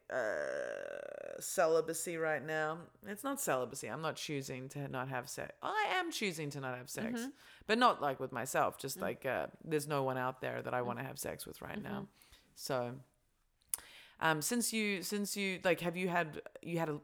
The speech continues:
Speaker 1: partner for, wow, a long time, and then
Speaker 2: Mm-hmm.
Speaker 1: how long were you single in Berlin?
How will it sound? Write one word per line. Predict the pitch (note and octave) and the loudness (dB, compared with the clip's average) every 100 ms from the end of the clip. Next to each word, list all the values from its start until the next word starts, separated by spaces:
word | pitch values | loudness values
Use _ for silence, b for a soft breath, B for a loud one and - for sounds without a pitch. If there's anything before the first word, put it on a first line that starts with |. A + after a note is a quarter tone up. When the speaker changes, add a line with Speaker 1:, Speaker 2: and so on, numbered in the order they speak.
| - | -2
Speaker 1:
partner | F3 D#3+ D#3+ | 2 2 0
for, | - D3 C#3+ C#3+ C#3+ C#3 C#3 C#3 C3+ C3+ - - | -2 0 2 4 2 2 0 -2 -4 -6 -10 -4
wow, | C#3+ D3 - | 4 4 4
a | C#3+ | 2
long | D#3 E3 | 2 2
time, | - D#3+ D3+ D#3 | 0 0 0 0
and | D3+ D3 | -2 0
then | D3+ | 2
Speaker 2:
Mm-hmm. | D#3 | 2
Speaker 1:
how | F3+ | 4
long | F3+ F3+ | 4 2
were | |
you | E3 D3+ | -2 -2
single | - E3 D#3+ D3+ D3+ | -2 -2 0 0 0
in | C#3+ C#3 | -2 -2
Berlin? | C#3 C#3 D3 C3+ | 0 -2 -4 -6